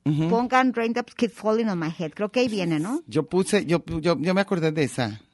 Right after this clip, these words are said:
Speaker 2: Para llorar tantito por dentro cuando llueve tanto por fuera. Las adoro.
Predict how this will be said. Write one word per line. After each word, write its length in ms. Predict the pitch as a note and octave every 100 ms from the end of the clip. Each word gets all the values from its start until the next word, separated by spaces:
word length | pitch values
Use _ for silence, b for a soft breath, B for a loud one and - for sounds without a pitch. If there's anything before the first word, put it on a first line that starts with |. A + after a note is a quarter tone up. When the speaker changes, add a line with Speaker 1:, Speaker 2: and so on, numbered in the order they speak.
| -
Speaker 2:
Para 280 | G#3 G3 G3
llorar 360 | G3 G3 G#3
tantito 640 | C4+ C4+ C4 B3 - C4+ -
por 200 | G3+ F#3
dentro 360 | G3+ G3+ B3
cuando 300 | - F#3+ F3+
llueve 360 | E3+ F#3+ F#3+ A3
tanto 440 | _ G3+ G#3 A3+
por 200 | G3+ F#3
fuera. 340 | - E3 C#3+ C#3
Las 340 | E3+ G#3+ -
adoro. 380 | A3+ F3 -